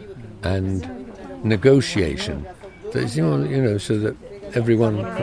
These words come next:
makes concessions and modifies a bit, but we meet somewhere. As in the end of all horrible wars,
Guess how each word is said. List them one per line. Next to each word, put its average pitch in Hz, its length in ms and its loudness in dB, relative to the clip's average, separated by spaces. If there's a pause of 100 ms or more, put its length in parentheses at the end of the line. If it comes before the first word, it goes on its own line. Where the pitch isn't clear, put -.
(100)
makes 113 240 2
concessions 95 680 -2
and 90 180 -2
modifies 95 580 -2
a 92 40 0
bit, 107 260 0 (100)
but 95 140 -2 (420)
we 113 120 6
meet 143 300 4
somewhere. 67 520 -4 (420)
As 127 180 4
in 123 80 6
the 117 140 6
end 113 160 4
of 101 100 2
all 110 240 4
horrible 107 560 4
wars, 104 560 2